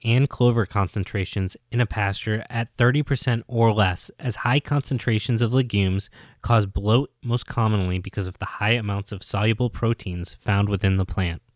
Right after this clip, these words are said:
Prevention is the key to managing parasites and begins with proper pasture management. Because larvae are found mostly in the bottom two inches of a plant,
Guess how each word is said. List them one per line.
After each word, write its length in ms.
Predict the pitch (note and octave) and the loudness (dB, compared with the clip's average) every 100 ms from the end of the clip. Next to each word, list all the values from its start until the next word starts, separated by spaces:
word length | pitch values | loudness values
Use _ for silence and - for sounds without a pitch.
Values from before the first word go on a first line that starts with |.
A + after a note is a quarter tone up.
| _ _ _ _ _ _ | _ _ _ _ _ _
Prevention 540 | A#2+ G#2 A2+ - D#3 | 0 4 4 4 2
is 200 | D#3+ B2 | 2 -2
the 100 | - | -4
key 420 | B2 - C#3 A#2+ G2 | -6 -4 0 2 0
to 120 | - | 0
managing 460 | G2 G2 A2+ C3+ C3+ | 2 4 4 2 2
parasites 640 | - F#2 F#2 - F#2 - - | 2 0 -2 -2 -4 -4 -6
and 100 | G2+ | -4
begins 420 | G2 G#2 A2+ B2+ | -2 2 4 2
with 160 | G#2+ - | -2 -4
proper 380 | - G2+ A#2+ | -2 0 0
pasture 400 | G#2+ G#2 F#2 - | 0 0 0 -2
management. 540 | F#2+ F#2 F2 - F2+ E2+ _ _ _ _ _ _ _ _ _ | 0 0 0 -4 -10 -10 _ _ _ _ _ _ _ _ _
Because 380 | A2+ - G2+ G#2+ | -2 0 2 4
larvae 400 | A2 B2+ D3 - | 4 4 2 2
are 160 | A#2+ | 0
found 360 | - A2+ G2 F#2+ | 2 4 4 4
mostly 460 | G2+ A#2 - B2+ | 4 2 0 -2
in 120 | B2 G#2+ | 0 -2
the 80 | |
bottom 300 | F#2 G2 A2+ | 0 2 2
two 220 | D3 - C3 | 2 4 4
inches 260 | G#2+ G2+ | 4 0
of 140 | G2+ A#2+ | 2 2
a 60 | |
plant, 400 | - - F#2 F#2 | 2 2 2 0